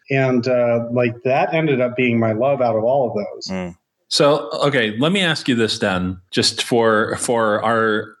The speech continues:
Speaker 2: our many, many listener out there. <laughs>
Speaker 1: <laughs>
Speaker 2: Um, okay, well, for the layman, I guess, maybe, 'cause I, I know I see it a lot in, in,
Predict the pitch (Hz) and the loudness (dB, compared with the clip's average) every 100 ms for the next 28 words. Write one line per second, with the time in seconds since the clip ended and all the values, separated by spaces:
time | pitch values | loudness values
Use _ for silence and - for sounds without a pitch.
0 | - 113 113 104 110 117 127 127 117 117 | -4 0 2 2 2 2 2 2 2 2
1 | 113 107 107 - 104 101 92 98 95 - | 2 2 0 0 0 2 2 0 -4 -16
2 | - - - _ 98 98 95 95 87 98 | -20 -18 -20 _ -2 0 2 2 4 2
3 | - - - - - 170 - 196 - 196 | 0 -6 -10 -14 -4 -4 0 0 0 -2
4 | 220 - 131 135 139 160 - - _ 156 | -2 0 2 2 0 -4 -16 -20 _ -2
5 | 160 127 131 170 156 151 185 151 143 143 | 0 0 0 0 0 0 0 2 2 2
6 | 127 107 101 98 90 90 113 104 107 139 | 2 0 0 2 0 2 0 0 0 0
7 | 127 143 143 143 175 190 190 185 185 156 | 0 0 2 0 0 2 0 0 2 2
8 | 131 123 123 123 123 _ - 127 113 113 | 2 2 2 0 -4 _ -2 0 2 2
9 | 117 120 113 107 | 2 2 2 0